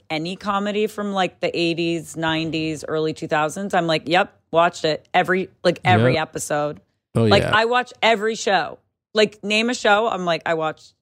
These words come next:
Speaker 1: I watched it, like, every week." <laughs>
Speaker 2: Anything on T G I F, anything on
Speaker 1: Oh, yeah.
Speaker 2: T G I F I watched.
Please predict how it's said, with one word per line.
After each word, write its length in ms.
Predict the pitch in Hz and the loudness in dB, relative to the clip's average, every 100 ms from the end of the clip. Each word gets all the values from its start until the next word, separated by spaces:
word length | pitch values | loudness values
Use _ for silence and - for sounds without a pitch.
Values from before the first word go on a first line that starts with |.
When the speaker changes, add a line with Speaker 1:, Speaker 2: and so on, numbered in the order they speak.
| - | -4
Speaker 1:
I 100 | 156 | -2
watched 340 | 151 147 - | 0 -2 -6
it, 40 | 151 | -8
like, 160 | 151 | -6
every 240 | 156 143 151 | -6 -6 -8
week." 300 | 185 - _ _ | -8 -12 _ _
<laughs> 140 | - | -4
Speaker 2:
Anything 400 | 262 180 196 190 | 2 4 6 6
on 100 | 165 | 6
T 160 | - 143 | 6 4
G 160 | 135 | 6
I 140 | 117 107 | 6 4
F, 340 | 101 101 - - | 4 0 -4 0
anything 280 | 143 147 127 | 2 2 2
on 100 | 113 120 | 2 4
Speaker 1:
Oh, 120 | - 101 | 6 6
yeah. 40 | |
Speaker 2:
T 0 | |
G 60 | 98 | 4
I 60 | 95 | 2
F 140 | 98 | 0
I 100 | 98 | -2
watched. 460 | 90 - - - | 0 -2 -6 -12